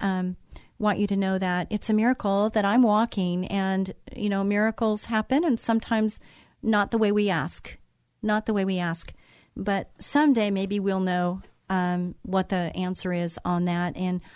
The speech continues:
all I can say is, is that I would not be where I am. I would not be who I am if it wasn't for the things I've been through and how I've learned how God is there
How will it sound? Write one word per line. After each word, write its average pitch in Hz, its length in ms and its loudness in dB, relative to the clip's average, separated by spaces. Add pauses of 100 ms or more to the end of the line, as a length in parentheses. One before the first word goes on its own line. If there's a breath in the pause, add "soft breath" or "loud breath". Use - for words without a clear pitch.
(140 loud breath)
all 220 160 2
I 214 80 2
can 202 160 -2
say 185 300 -2
is, 180 140 -4
is 175 140 -6
that 180 380 -2
I 190 160 0
would 202 180 2
not 185 240 0
be 196 120 0
where 185 200 0
I 180 100 0
am. 185 320 -2
I 190 100 -2
would 185 160 -4
not 180 220 -2
be 185 140 -4
who 202 240 0
I 185 100 0
am 175 360 -2 (320 loud breath)
if 196 120 0
it 202 120 4
wasn't 202 340 0
for 202 200 0
the 190 120 -2
things 202 340 -2
I've 185 160 -2
been 196 200 0
through 262 400 2 (440 soft breath)
and 202 220 0
how 202 320 -2
I've 190 360 -4 (400)
learned 190 540 -2 (540)
how 214 160 0
God 190 280 0
is 185 160 -2
there 185 400 -2